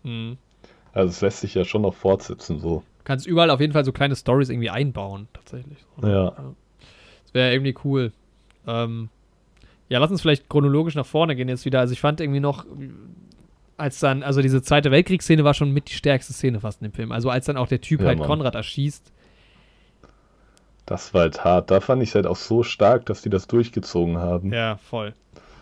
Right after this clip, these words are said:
Speaker 2: Weil das war halt, das, so hätte das halt wirklich passieren können, so.
Speaker 1: Mhm.
Speaker 2: Also klar denkt der erstmal, dass das ein Deutscher wäre, der seinen Kollegen umgebracht hat, so.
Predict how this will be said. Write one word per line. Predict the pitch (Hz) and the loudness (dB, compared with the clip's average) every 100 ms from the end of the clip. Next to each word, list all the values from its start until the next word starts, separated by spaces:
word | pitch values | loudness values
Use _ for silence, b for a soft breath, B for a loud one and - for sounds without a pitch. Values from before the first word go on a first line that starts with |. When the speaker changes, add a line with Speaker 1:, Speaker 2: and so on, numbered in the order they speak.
| b b b _ | b b b _
Speaker 2:
Weil | 104 | 2
das | 107 - | 2 4
war | 127 | 4
halt, | 139 104 | 4 4
das, | 110 - | -2 -4
so | 117 - 113 123 | -12 0 4 4
hätte | 127 117 | 4 2
das | 101 - | 2 2
halt | 95 101 | 0 0
wirklich | 104 104 - - | -4 -4 -6 -6
passieren | 107 90 110 110 - | -4 0 2 2 2
können, | 117 123 87 78 | 2 4 2 0
so. | 78 82 123 | 0 0 -2
Speaker 1:
Mhm. | 120 123 - _ _ _ b b b b - | -10 -14 -16 _ _ _ b b b b -2
Speaker 2:
Also | 95 95 | -2 2
klar | 127 139 | 4 4
denkt | 104 95 101 | 4 2 4
der | 92 | 6
erstmal, | 92 - 90 | 4 0 0
dass | 92 98 | 0 0
das | - | -2
ein | 92 | 2
Deutscher | 90 95 - 85 | 4 4 2 2
wäre, | 90 90 | 4 4
der | 87 | 2
seinen | 90 90 | 2 0
Kollegen | - 95 107 110 | 0 0 2 0
umgebracht | 73 87 80 - 82 - | 0 -2 -2 -4 -8 -4
hat, | 85 - | -6 -6
so. | - 82 | -4 -4